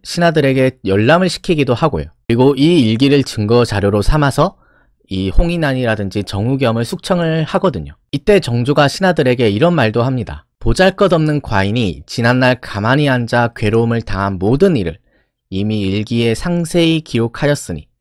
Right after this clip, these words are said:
다시 차마 글로 적고 싶지가 않구나." 그러니까 정조가 그 왕세손 시절에 있었던 그 괴로움, 그 위태로운 상황들을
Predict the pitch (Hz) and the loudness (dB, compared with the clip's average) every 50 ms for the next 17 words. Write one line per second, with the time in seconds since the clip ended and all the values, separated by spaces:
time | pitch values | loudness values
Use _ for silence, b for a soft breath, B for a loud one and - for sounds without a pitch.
0 | _ _ _ _ _ _ _ - - 95 - - 98 - - - - 160 151 139 | _ _ _ _ _ _ _ -10 -8 -8 -6 -6 -8 -8 -8 -8 -6 -4 -2 -2
1 | 143 143 - - 113 110 104 104 101 - 98 - - - 95 - - - - - | -2 -2 -4 -6 -6 -4 -2 -2 -4 -4 -8 -8 -6 -8 -8 -8 -8 -16 -12 -8
2 | 107 110 110 120 123 123 131 - - 95 101 104 - - 113 87 78 82 - _ | -6 -4 -2 0 0 0 0 -2 -6 -8 -8 -8 -8 -8 -8 -8 -10 -14 -20 _
3 | _ _ - 135 131 147 - - 110 113 120 123 160 135 107 101 95 80 82 - | _ _ -10 -4 -2 -2 -2 0 -2 -2 0 0 0 0 0 0 0 -2 -4 -10
4 | _ _ _ _ _ _ - 170 170 147 113 104 113 117 - 165 151 147 160 160 | _ _ _ _ _ _ -2 0 2 2 2 2 0 -2 -2 -2 -2 0 -2 -2
5 | 147 - 151 139 147 139 135 110 98 - 117 - - 127 120 120 120 - - - | -2 -6 -4 -2 0 0 0 -2 -2 -4 -8 -4 -2 -2 -2 -2 -2 -6 -2 0
6 | 175 180 180 180 175 156 - - 113 110 110 120 110 85 - - _ _ - - | 2 4 4 2 2 0 -4 -4 -2 0 2 2 0 -2 -4 -10 _ _ -4 0
7 | 170 170 170 170 170 151 117 113 110 - - 156 151 147 147 147 139 - 160 151 | 2 2 4 4 2 2 0 -2 -2 0 0 2 2 2 0 -2 -2 -2 -2 0
8 | 156 156 147 131 123 123 160 180 | 0 0 -2 0 0 0 0 -2